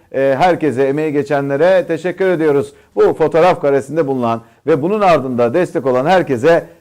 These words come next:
teşekkür ediyoruz. Görüyorsunuz hayvanlarımızı da. Evet, üçüncü haberimiz.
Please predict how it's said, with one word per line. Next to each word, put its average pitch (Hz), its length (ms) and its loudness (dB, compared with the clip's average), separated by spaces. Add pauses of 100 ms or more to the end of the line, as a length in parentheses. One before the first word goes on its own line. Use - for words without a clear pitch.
(120)
teşekkür 185 380 0
ediyoruz. 147 380 0 (280)
Görüyorsunuz 139 500 -2
hayvanlarımızı 120 680 0
da. 120 100 2
Evet, 180 320 2 (380)
üçüncü 170 420 0
haberimiz. 165 580 2